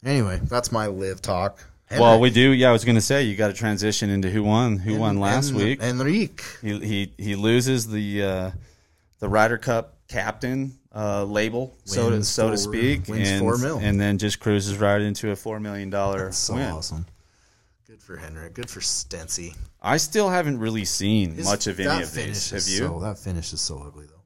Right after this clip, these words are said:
Speaker 2: Do you watch? Do you watch these tournaments?
Speaker 1: I watched the first couple days.
Speaker 2: Do you
Speaker 1: I
Speaker 2: just
Speaker 1: didn't
Speaker 2: go to their website, or do you go to YouTube?
Speaker 1: YouTube. Yeah, just
Speaker 2: Do you?
Speaker 1: YouTube.
Speaker 2: Yeah.
Speaker 1: And the coverage is awesome.
Speaker 2: Yeah.
Speaker 1: The guys are good. Uh,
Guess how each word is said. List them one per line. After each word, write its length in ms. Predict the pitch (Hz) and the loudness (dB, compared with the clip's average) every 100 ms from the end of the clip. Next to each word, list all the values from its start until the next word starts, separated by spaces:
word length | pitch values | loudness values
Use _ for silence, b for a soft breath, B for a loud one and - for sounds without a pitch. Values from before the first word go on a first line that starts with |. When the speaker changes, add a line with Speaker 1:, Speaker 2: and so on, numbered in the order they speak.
| - | -4
Speaker 2:
Do 80 | 120 | -2
you 80 | |
watch? 520 | 101 87 95 123 - - | 2 4 4 0 -4 -4
Do 120 | 104 | -2
you 100 | 113 | 0
watch 520 | 90 90 113 - - | 4 6 4 0 -8
these 360 | - 104 101 - | -8 -6 -6 -6
tournaments? 480 | 101 101 120 135 131 | -8 -6 -6 -6 0
Speaker 1:
I 40 | |
watched 240 | 147 151 - | 2 2 0
the 60 | |
first 240 | 110 117 - | -2 -2 -2
couple 200 | 110 92 | -6 -4
days. 220 | 87 98 | -4 0
Speaker 2:
Do 40 | 110 | 0
you 60 | |
Speaker 1:
I 20 | 135 | 4
Speaker 2:
just 120 | 139 | 4
Speaker 1:
didn't 80 | 117 | 6
Speaker 2:
go 80 | 110 | 4
to 40 | |
their 140 | 101 | 4
website, 440 | 90 95 - 139 135 | 6 8 8 6 4
or 80 | 117 | 2
do 80 | |
you 40 | 95 | -2
go 80 | 90 | -2
to 80 | |
YouTube? 400 | 85 143 139 120 131 | 0 0 2 0 0
Speaker 1:
YouTube. 120 | 123 | -4
Yeah, 160 | 143 | -6
just 160 | 131 85 | -6 -6
Speaker 2:
Do 60 | 92 | -6
you? 60 | |
Speaker 1:
YouTube. 180 | 98 117 | -6 -8
Speaker 2:
Yeah. 200 | 82 80 - _ | -8 -10 -14 _
Speaker 1:
And 160 | 135 151 | -6 -4
the 60 | |
coverage 340 | 147 143 262 165 | -4 -4 -4 -6
is 100 | 104 | -2
awesome. 380 | 117 - 92 98 _ - | -2 -2 -6 -12 _ -10
Speaker 2:
Yeah. 280 | 90 80 - B B B _ | -8 -8 -12 B B B _
Speaker 1:
The 80 | 127 | 2
guys 280 | 135 147 147 | 4 4 2
are 140 | 131 | -2
good. 480 | 95 123 139 127 110 | -2 2 2 0 -4
Uh, 640 | 113 107 101 95 87 | -4 -2 -2 -4 -4